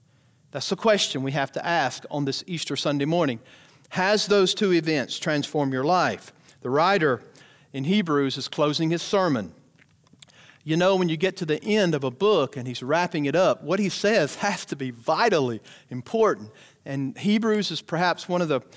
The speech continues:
most incredible theological treatises anywhere in the Bible. And we've learned so, you learn so much through Hebrews, and then he gets to the end and he wants to give them a benediction. Those last words,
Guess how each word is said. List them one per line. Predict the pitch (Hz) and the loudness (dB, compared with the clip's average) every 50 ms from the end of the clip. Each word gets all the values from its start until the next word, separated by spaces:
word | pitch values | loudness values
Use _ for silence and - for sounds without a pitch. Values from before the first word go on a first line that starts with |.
| - - _ - | -20 -20 _ -16
most | - - 160 170 175 - - - | -10 -4 -2 -2 -2 -2 -4 -6
incredible | 160 139 - - 190 208 208 202 196 175 | -8 -8 -4 0 2 2 2 2 0 -2
theological | - - 196 190 190 185 185 180 - 170 151 143 | 0 0 0 2 4 2 2 0 -2 -6 -10 -10
treatises | - - - 202 196 180 165 - 143 135 | -8 -4 -2 0 0 0 -2 -2 -8 -6
anywhere | - 202 196 214 208 190 180 | -2 0 0 2 2 2 2
in | 170 156 | 2 2
the | 143 | 0
Bible. | 147 165 175 196 202 175 147 127 - - - - _ _ _ _ - - | 2 2 2 2 2 0 -2 -4 -6 -10 -20 -20 _ _ _ _ -12 -8
And | 156 151 151 151 | -4 -4 -2 -2
we've | 151 139 | -4 -2
learned | 156 160 175 190 185 156 | 0 2 2 2 2 0
so, | - - 185 151 | 0 0 0 0
you | - 160 170 175 | 0 0 -2 0
learn | 175 190 185 175 | 2 2 2 2
so | 165 - - 208 220 | 0 0 0 2 2
much | 220 214 202 175 - - | 4 4 2 2 0 -2
through | - 160 | -2 0
Hebrews, | 156 208 220 180 175 156 151 135 151 | 0 0 0 2 2 2 2 2 0
and | 156 165 | 0 0
then | 175 175 | 0 0
he | 165 | 0
gets | 156 185 151 - - - | 0 0 0 0 -2 -4
to | 175 | -2
the | 151 151 139 | 0 0 0
end | - 214 214 220 202 180 160 156 151 - - - - - _ | 0 2 2 4 4 2 2 0 -4 -8 -14 -20 -20 -18 _
and | - 147 160 | -4 0 0
he | 160 | 2
wants | 170 185 202 180 - - | 2 2 2 0 0 -2
to | - 160 | -4 -4
give | 143 135 135 202 220 220 196 | -4 -2 2 2 2 2 2
them | 196 214 202 180 | 2 2 2 2
a | 151 | 2
benediction. | 139 135 175 196 196 170 143 127 180 196 196 196 - - - 131 107 107 | 0 2 0 2 2 0 0 2 0 0 0 0 -6 -4 -4 -4 -4 -2
Those | 131 151 156 - | -2 -2 -2 0
last | 156 160 180 190 190 185 175 - | 0 2 2 2 2 0 -2 -2
words, | 156 160 185 185 175 156 139 131 - - | 0 2 4 4 4 4 4 2 -2 -10